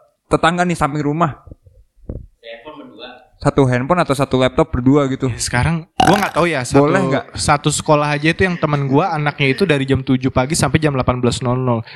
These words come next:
Speaker 3: Cuman shift, ganti shift, Ndu. Nggak ada <laughs> daring jam delapan belas nol nol pul-, mulainya.
Speaker 1: Enggak, pertanyaan gua,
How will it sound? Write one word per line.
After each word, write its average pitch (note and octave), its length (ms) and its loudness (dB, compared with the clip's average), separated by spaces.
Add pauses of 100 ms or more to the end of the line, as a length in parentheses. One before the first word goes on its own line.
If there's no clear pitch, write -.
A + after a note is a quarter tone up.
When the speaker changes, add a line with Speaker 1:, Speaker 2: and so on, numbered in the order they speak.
(140)
Speaker 3:
Cuman C#3+ 320 2
shift, - 400 -4
ganti C#3 260 0
shift, E3 280 -2
Ndu. E3+ 260 -2 (540)
Nggak C3 260 -2
ada E3+ 120 -4
<laughs> E3 40 4
daring D3 320 0
jam C3+ 120 -2
delapan A#2+ 240 0
belas A#2+ 180 -2
nol A2+ 160 -4
nol A2 180 -8 (160)
pul-, A#2+ 320 0 (260)
mulainya. A#2+ 540 -2 (380)
Speaker 1:
Enggak, C#3+ 280 -2
pertanyaan G#2 540 -2
gua, C3 320 0